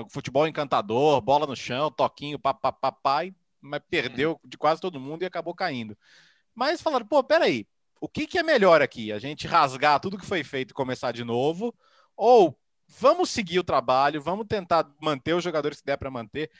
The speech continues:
Speaker 1: Claro que alguns saíram, né? O caso do, do, do Godfrey, do Jamal Lewis, alguns saíram, mas alguns ficaram. E o Aarons é um lateral com nível alto, é, o Emi Buendia é um baita jogador, Todd Cantwell é um jogador que eu achava que dificilmente ficaria pra jogar a Championship e jogou.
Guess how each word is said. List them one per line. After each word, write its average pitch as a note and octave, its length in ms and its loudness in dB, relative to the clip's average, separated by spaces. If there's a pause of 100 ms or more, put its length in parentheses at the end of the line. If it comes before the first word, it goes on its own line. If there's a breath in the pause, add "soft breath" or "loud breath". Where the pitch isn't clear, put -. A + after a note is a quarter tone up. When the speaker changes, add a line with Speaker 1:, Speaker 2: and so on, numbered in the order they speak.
Speaker 1:
Claro F3+ 200 4
que E3+ 120 0
alguns C3+ 280 -2
saíram, B2 560 -2
né? A#2 160 -8
O G#2+ 80 -10
caso G#2+ 240 -10
do, G#2 160 -14
do, G2 280 -16
do F#2+ 100 -16
Godfrey, A2 720 -4
do G2+ 120 -12
Jamal A2 320 -6
Lewis, A2+ 420 -10
alguns G2+ 260 -12
saíram, C3 320 -8
mas E3+ 220 -10 (260 soft breath)
alguns C4 260 -2
ficaram. D4+ 460 0 (140)
E C#3+ 100 -10
o D3+ 120 0
Aarons A3 260 2
é E3 60 -8
um D#3+ 40 -10
lateral D3+ 320 0
com D3+ 140 -14
nível C#3+ 300 -4
alto, C#3+ 580 2 (260 soft breath)
é, B2 280 -4
o C#3+ 200 -2
Emi F3 160 2
Buendia D#3 640 0
é C3+ 160 2
um C3+ 140 -8
baita D3+ 300 2
jogador, C3 340 0
Todd D#3+ 240 2
Cantwell D3+ 460 -2
é - 20 2
um C3 60 -2
jogador C3+ 240 -4
que - 80 -6
eu D3 40 2
achava D3 280 -2
que - 80 -16
dificilmente E3 400 -12
ficaria D#3 340 -2
pra C#3+ 80 -8
jogar B2+ 220 -4
a C3+ 40 -4
Championship C3+ 600 -12
e C3 60 -8
jogou. B2 520 -6